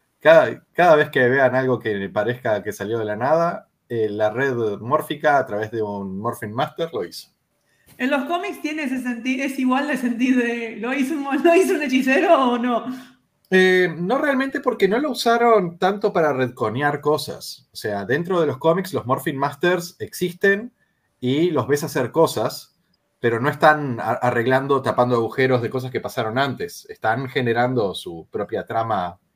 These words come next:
Speaker 1: sobre la marcha. Están también
Speaker 2: Ah.
Speaker 1: los emisarios, que son como, eh, un, una especie de energía representante de cada color Ranger,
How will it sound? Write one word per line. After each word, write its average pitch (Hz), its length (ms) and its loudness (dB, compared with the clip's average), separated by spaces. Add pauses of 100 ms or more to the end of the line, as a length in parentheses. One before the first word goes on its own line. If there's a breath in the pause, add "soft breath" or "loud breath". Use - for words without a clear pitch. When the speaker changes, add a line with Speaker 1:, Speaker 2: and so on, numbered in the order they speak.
(220)
Speaker 1:
sobre 98 260 -8
la 98 100 -4
marcha. - 440 0 (340)
Están 135 240 -2
también 139 300 -2
Speaker 2:
Ah. 139 60 0
Speaker 1:
los 113 340 0
emisarios, 104 880 -2
que 95 100 -8
son 107 560 -4 (440)
como, 95 680 -4 (200)
eh, 90 580 -6
un, 113 360 -8
una 123 280 -2
especie 135 380 0
de 110 260 2
energía 120 640 0
representante 117 800 0
de 101 120 0
cada 120 280 4
color 113 340 -2
Ranger, 123 460 2